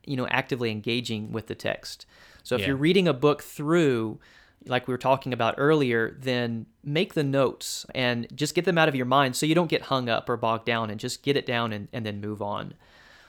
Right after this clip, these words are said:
Speaker 1: Along those same lines, one of the most helpful things for me is to print out the text that you're studying on a piece of paper and with wide margins,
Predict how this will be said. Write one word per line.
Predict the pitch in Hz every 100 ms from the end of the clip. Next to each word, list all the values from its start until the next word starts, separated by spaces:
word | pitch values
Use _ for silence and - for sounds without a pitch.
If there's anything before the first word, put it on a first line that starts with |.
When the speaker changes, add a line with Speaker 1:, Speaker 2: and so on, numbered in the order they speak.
| _ _ _ -
Speaker 1:
Along | 165 233
those | 202 156
same | 165 143
lines, | 127 151 151 123 120 - - -
one | 135 196
of | 220
the | 139
most | 135 262 -
helpful | 165 147
things | 139 131 127
for | -
me | 113 123 156 117 113 -
is | 131 120 -
to | - 127 123
print | - - 233 233
out | 175 -
the | 143
text | - 123 - - - - _ - -
that | - 135
you're | 135
studying | - 139 143 135 113 107 - - _ _ _
on | 135 147
a | 143
piece | - - 139
of | 156
paper | 208 254 107 101 -
and | 135 131 123 120 117 113 - -
with | 143 135
wide | 135 135 165
margins, | 131 120 120 120 147 -